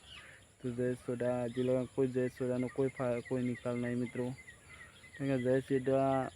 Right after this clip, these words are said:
શું તો ખરા મિત્રો વોકમાં જ છે પૂરા પૂરા મિત્રો. તો તમારું શું કહેવું છે કોમેન્ટમાં મિત્રો કહેજો ને.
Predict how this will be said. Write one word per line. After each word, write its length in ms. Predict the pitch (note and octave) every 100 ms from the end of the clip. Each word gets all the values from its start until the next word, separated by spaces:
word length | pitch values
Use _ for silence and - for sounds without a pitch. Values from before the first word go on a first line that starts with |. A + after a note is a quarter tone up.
| - - -
શું 120 | C3+
તો 160 | C#3
ખરા 240 | C3 C3+ C3
મિત્રો 280 | C3 B2+ C3
વોકમાં 380 | B2 - C3
જ 20 | B2
છે 180 | -
પૂરા 260 | C3 B2+ B2+
પૂરા 240 | B2 B2
મિત્રો. 360 | B2+ B2 B2 B2+ - - - - - - - - - -
તો 140 | - B2+
તમારું 440 | C3 B2 B2+ C3+
શું 160 | C3 C#3+
કહેવું 240 | C#3 C3+
છે 120 | C3
કોમેન્ટમાં 520 | B2+ C3 B2+ B2+ C3 C3
મિત્રો 280 | B2+ B2+
કહેજો 240 | B2+ B2+ B2+
ને. 120 | C3